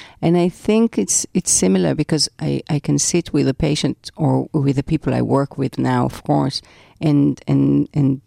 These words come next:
tears will go down my face. And I, so,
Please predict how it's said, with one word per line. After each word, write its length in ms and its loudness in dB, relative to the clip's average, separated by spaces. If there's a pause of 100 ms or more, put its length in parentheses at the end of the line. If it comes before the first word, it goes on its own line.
tears 440 2
will 180 2
go 240 -2
down 680 0
my 160 2
face. 720 -2
And 240 0
I, 100 -2
so, 300 -4